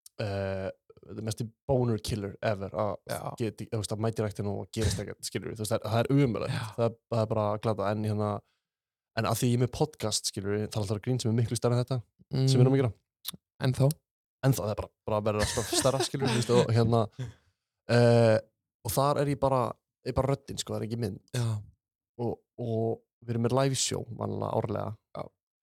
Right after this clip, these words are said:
Speaker 1: Við erum alltaf langað að mæta á eitt live show, geðveikt massaður.
Speaker 2: Já,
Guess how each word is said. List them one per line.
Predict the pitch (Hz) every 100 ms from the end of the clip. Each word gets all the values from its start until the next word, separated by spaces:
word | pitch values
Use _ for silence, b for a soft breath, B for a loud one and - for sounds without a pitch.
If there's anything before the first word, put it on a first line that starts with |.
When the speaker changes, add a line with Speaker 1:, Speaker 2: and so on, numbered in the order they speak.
| _ _ -
Speaker 1:
Við |
erum | 113
alltaf | 120 131
langað | 131 127
að | 113
mæta | 127 151 123
á |
eitt | 120
live | 127 123
show, | 104 - _ _
geðveikt | 143 135 120 - -
massaður. | 104 - - - -
Speaker 2:
Já, | -